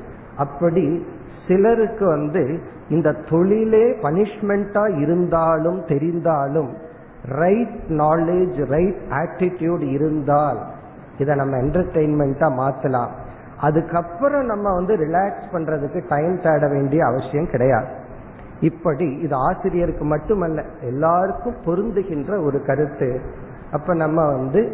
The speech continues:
எப்படிப்பட்ட ஒரு அண்டர்ஸ்டாண்டிங், நாலேஜ், அறிவு இந்த டீச்சிங்கிற ப்ரொஃபஷன்ல நம்ம இருக்கணும்,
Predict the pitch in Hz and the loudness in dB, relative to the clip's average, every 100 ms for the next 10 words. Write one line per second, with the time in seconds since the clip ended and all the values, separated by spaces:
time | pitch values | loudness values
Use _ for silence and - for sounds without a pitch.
0 | - - - - - - - - 147 185 | -8 -12 -14 -14 -14 -14 -18 -4 0 2
1 | 180 - 254 247 240 - - 170 - - | 0 -2 0 0 -2 -6 -4 -4 -4 -6
2 | 233 170 151 139 151 196 196 - - 151 | -2 0 0 0 0 -2 -2 -4 -2 0
3 | 147 139 139 139 - - 123 135 139 160 | 2 2 2 0 -8 -6 0 2 4 2
4 | 175 151 135 120 - - 135 165 220 202 | 2 2 0 -6 -12 -4 0 2 2 0
5 | 151 123 - - - - 143 147 147 - | -2 -4 -8 -14 -12 -2 0 0 0 0
6 | 233 214 - 240 240 220 170 175 175 220 | 0 0 -4 -2 0 0 0 -2 -2 -2
7 | 226 196 175 170 160 143 143 143 165 - | -4 -2 0 0 0 0 2 2 0 0
8 | 160 139 | -2 0